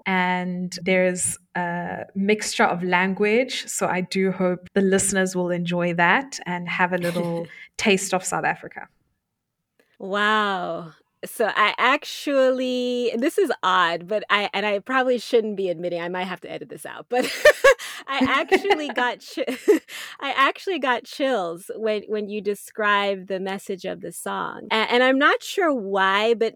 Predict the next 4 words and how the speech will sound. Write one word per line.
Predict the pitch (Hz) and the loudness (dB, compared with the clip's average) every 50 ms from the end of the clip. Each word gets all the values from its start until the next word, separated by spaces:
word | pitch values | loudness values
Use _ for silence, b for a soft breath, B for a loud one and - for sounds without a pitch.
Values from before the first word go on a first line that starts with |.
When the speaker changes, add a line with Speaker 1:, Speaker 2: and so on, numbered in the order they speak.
| _ _ - | _ _ -8
Speaker 2:
maybe | 240 240 240 262 277 302 339 - 392 | -4 -2 0 0 0 0 0 2 2
it's | 392 370 302 262 - - - _ - | 2 2 2 0 -2 -4 -18 _ -6
partially | - 254 226 233 226 - - 254 233 226 226 220 202 | -2 0 0 0 0 0 0 2 2 2 2 0 -2
because | 202 190 175 _ - - - 220 202 190 185 185 190 190 190 196 190 190 190 - - | -6 -10 -12 _ -16 -12 -8 -4 -2 0 0 0 0 0 -2 -2 -4 -6 -10 -14 -16